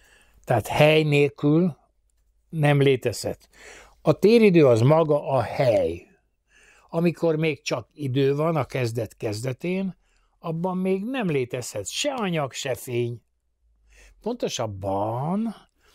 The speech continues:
fény majd létezhet benne, ami egy másmilyen fény, a téridő, amit, ami meg tud születni a két teremtőben. De két teremtőből keletkezik.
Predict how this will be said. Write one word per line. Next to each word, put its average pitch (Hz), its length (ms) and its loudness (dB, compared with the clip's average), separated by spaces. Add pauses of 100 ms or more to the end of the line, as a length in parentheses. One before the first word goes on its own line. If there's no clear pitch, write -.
(300)
fény 247 380 0
majd 151 240 2
létezhet 165 640 -4
benne, 160 420 -4
ami 156 440 -4 (280)
egy 139 180 2
másmilyen 131 640 2
fény, 135 480 -4 (280)
a 135 140 -12
téridő, 131 760 -2 (920)
amit, 151 440 2
ami 160 260 4
meg 185 380 4
tud 156 160 2
születni 147 640 2
a 139 160 -4
két - 400 -4
teremtőben. 120 1080 -6 (640)
De - 120 -14
két 190 400 -2
teremtőből 120 680 -6
keletkezik. 104 680 -12